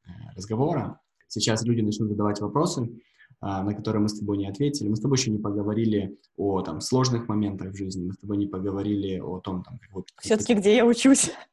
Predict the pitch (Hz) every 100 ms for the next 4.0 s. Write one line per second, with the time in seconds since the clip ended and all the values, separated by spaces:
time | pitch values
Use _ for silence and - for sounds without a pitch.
0 | _ - - 147 131 170 151 139 135 -
1 | 190 202 190 127 123 120 107 123 123 143
2 | 120 - 110 120 113 123 110 104 113 113
3 | 104 104 - - - 113 110 156 180 101